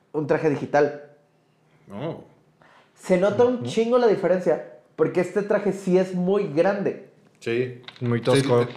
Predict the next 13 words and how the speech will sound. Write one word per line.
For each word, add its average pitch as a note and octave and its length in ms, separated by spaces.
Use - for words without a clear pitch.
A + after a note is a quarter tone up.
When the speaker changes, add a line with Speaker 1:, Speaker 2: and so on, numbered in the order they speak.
Speaker 2:
los B2 320
hombros, D#3+ 400
Speaker 1:
Hasta F3 380
Speaker 2:
se - 40
ve C#3 160
que, C3+ 320
Speaker 1:
ajá. D3+ 360
Speaker 2:
ajá, D3+ 80
que A#2+ 100
le A2 160
queda C#3+ 240
hasta C3+ 300
como G2 500